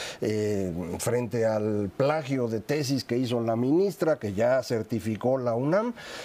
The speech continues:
el presidente dice que esto es politiquería. Frente al accidente en el metro, pues que es un sabotaje. Y es simplemente tratar de esconderse.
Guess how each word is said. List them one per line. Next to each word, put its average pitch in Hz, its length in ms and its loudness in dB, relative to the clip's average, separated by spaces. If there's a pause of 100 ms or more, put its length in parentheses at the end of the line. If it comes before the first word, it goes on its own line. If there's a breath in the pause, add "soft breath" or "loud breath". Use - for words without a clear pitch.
(140 loud breath)
el 127 280 -2
presidente 139 600 0
dice 143 260 0
que 147 100 -2
esto 151 160 0
es 143 60 -2
politiquería. 104 920 -4
Frente 131 560 0
al 117 680 0
accidente 135 680 0
en 123 120 0
el 143 120 0
metro, 214 560 0
pues 220 220 -6
que 135 320 0
es 139 100 -2
un 151 160 2
sabotaje. 110 680 -2 (360 loud breath)
Y 269 120 2
es 339 120 2
simplemente 226 640 2
tratar 185 400 2
de 185 80 0
esconderse. 123 800 -2